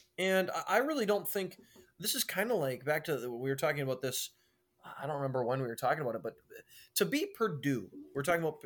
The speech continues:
talking about Purdue, you can't fight fire with fire. You can't try to match their size. I think you have to try to do something different. Nobody is going to have the front court to, like, the talent that Gonzaga does. You're just, you're gonna have to live with,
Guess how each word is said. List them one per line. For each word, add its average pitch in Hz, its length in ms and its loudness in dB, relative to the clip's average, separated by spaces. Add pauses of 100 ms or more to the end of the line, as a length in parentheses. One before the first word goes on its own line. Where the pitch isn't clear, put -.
(120)
talking 180 160 4
about 208 160 0
Purdue, 160 240 2
you 147 160 -2
can't 247 320 -2
fight 190 260 2
fire 156 300 6
with 131 140 0
fire. 101 260 0
You 131 160 -4
can't 226 280 -2
try 170 280 4
to 143 100 4
match 135 460 0
their 127 180 -4
size. - 540 -2 (280)
I - 40 -4
think 226 120 -2
you 277 60 -4
have 277 60 -8
to 277 80 -2
try 233 160 2
to 208 80 6
do 185 100 -4
something 151 320 -2
different. 123 380 -6 (420)
Nobody 277 320 6
is 220 120 4
going 190 200 2
to 175 80 4
have 139 280 4
the 135 80 0
front 139 340 -2
court 117 400 -4
to, - 140 -6
like, 127 200 -2
the 131 60 -2
talent 127 480 -2
that 120 120 -4
Gonzaga 107 440 -4
does. 92 180 -14
You're 139 80 -6
just, 165 160 -10
you're 160 140 -12
gonna 196 120 0
have 185 160 4
to 165 60 -2
live 135 300 2
with, 110 260 -2